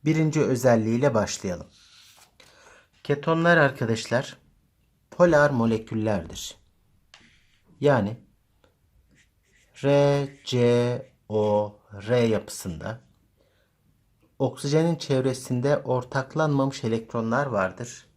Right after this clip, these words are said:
Bu da molekülü polar yapar. Molekül polar olduğu için molekülleri arasındaki etkileşim türüne de biz dipol dipol etkileşimi deriz.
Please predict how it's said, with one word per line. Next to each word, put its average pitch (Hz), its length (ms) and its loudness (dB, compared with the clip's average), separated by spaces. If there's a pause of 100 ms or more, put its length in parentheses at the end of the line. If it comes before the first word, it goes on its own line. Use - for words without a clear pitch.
(100)
Bu 147 100 -4
da 101 80 -2
molekülü 113 680 -2 (360)
polar 104 320 0
yapar. - 440 -12 (420)
Molekül 147 640 0
polar 160 360 2
olduğu 117 440 0
için 95 280 -6
molekülleri 117 680 0
arasındaki 120 720 -2
etkileşim 98 680 -8
türüne 113 420 -2
de 90 160 -8
biz 147 240 -6 (480)
dipol 143 460 2
dipol 131 280 -4
etkileşimi 101 760 -8
deriz. - 440 -14